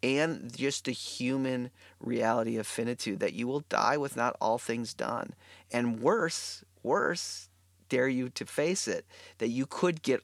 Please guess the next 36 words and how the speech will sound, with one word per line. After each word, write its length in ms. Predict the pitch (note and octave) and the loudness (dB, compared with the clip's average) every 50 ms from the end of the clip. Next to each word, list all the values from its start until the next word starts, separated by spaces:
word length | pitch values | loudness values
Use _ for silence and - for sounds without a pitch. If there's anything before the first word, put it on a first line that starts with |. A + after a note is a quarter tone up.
| _ | _
all 260 | - - A#2+ A#2 B2 B2+ | 2 4 6 6 6 6
your 520 | B2 A#2 A#2 A#2 A#2 A#2+ A#2+ A#2+ A#2 A2+ | 4 2 0 2 2 2 2 0 -2 -2
check 400 | - - - - B2 A#2+ - - | -2 -2 2 4 4 2 2 0
marks 260 | C3+ A#2+ A#2 A2+ - | -2 -2 -2 -2 -4
of 80 | B2 A#2+ | -4 -2
your 160 | A2+ A2+ G#2+ | -2 -2 0
bucket 400 | G#2 - A#2 A#2+ - - - - | 2 2 2 4 2 0 -2 0
list, 380 | - G#2+ G2 - B2+ - - - - - - - - _ | 2 2 2 2 0 -2 -6 -10 -16 -18 -18 -20 -6 _
and 480 | - A#2 A2+ A2+ A2 A2+ A2+ A2 A2 A2 - _ _ _ _ _ _ - | 2 4 6 6 6 4 4 2 -2 -6 -10 _ _ _ _ _ _ -12
you 260 | - C#3+ G3+ A#2+ B2 | -8 -4 -2 0 0
still 380 | B2 - - - - A#2+ A#2+ B2 | 0 0 0 2 2 2 4 4
may 180 | B2 A#2+ A#2 | 2 2 2
not 300 | A2+ A2+ A2+ A2 A2+ - | 2 2 2 0 0 0
die 300 | - A2+ A2 G#2+ G#2+ G#2+ | 0 0 2 2 2 0
fulfilled. 760 | G#2+ - - G#2+ - - - B1 - - - - - - - - - _ _ _ - | -2 -4 -8 -10 -8 -4 -2 -2 0 0 -2 -4 -6 -8 -14 -18 -18 _ _ _ 0
And, 560 | A2+ A#2 A2+ A2 A2 A2+ A2+ A2 G#2+ G#2+ G#2+ - - | 2 2 4 4 4 4 4 2 0 -2 -4 -4 -2
um, 640 | - G#2 A2 G#2+ G#2 G#2 G#2 G#2 G#2 G#2 G#2 C3+ - - - - - - - _ _ - | -2 -2 0 0 -2 -2 -2 -2 -4 -6 -8 -12 -16 -20 -20 -20 -20 -20 -20 _ _ -8
you 200 | - B2 B2 C3 | -2 -2 0 2
s-, 200 | B2+ - - - | 2 0 0 0
you 180 | B2+ C3+ C3 | 0 2 4
will 120 | C3 B2+ A#2 | 4 4 6
have 220 | D3+ C3 C3 B2+ - | 6 6 6 6 4
actually 380 | - A#2+ C3 D3+ - - D3 B2+ | 4 4 4 4 4 0 0 2
no 160 | A#2+ A#2+ A#2 | 2 2 0
resources 680 | A2+ A2 A#2+ A#2+ A#2+ - - A2+ A2+ A2+ - - - - | 0 0 -2 -2 0 0 0 0 0 -2 -4 -8 -8 -8
to 100 | - - | -8 -10
deal 320 | - - - A2 A2+ A2+ | -6 -4 -2 -2 -2 -2
with 260 | - - - - - | -2 -4 -4 -4 -4
your 140 | - - - | -6 -8 -6
death. 460 | - - - - - - - - - - _ - - - _ _ - | -6 -6 -6 -6 -8 -10 -14 -20 -20 -20 _ -20 -20 -20 _ _ -6
And, 380 | - A2+ A2 A2 A3 G#3 - - - - - _ - | -4 -2 -2 -2 -4 -4 -6 -10 -12 -14 -16 _ -6
you 100 | - A2+ | -6 -4
know, 100 | G#2 G#2 | -4 -2
that's 360 | - - A#2+ C3 C3 - - - _ _ _ _ _ _ | 0 2 2 2 2 0 -4 -4 _ _ _ _ _ _
pretty 340 | - - - - A#2+ A#2 G#2+ | -16 -8 -6 -4 -4 -4 -4
tragic. 680 | - - - - D#2 E2+ - - - - - - _ - | -4 -4 -2 0 0 0 0 -2 -4 -6 -10 -12 _ -20